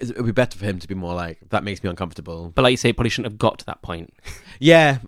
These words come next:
Speaker 1: I think you probably can't sleep with both. You need to make your choice.
Speaker 2: Oh, why doesn't he sleep with both at the same time?
Speaker 1: Well, might not be into that. And also, married man might not want to sleep with best friend.
Speaker 2: I mean,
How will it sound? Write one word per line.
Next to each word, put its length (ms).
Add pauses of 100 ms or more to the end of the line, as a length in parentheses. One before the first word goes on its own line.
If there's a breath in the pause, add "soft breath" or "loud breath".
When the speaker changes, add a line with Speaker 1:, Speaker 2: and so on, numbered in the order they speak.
Speaker 1:
I 160
think 160
you 160
probably 260
can't 320
sleep 280
with 160
both. 360
You 60
need 160
to 60
make 200
your 120
choice. 500
Speaker 2:
Oh, 80
why 160
doesn't 160
he 60
sleep 180
with 180
both 380
at 140
the 80
same 240
time? 380 (120)
Speaker 1:
Well, 140 (100)
might 140
not 100
be 80
into 220
that. 160
And 80
also, 340
married 320
man 160
might 160
not 120
want 120
to 80
sleep 320
with 320 (460)
best 160
friend. 340
Speaker 2:
I 40
mean, 180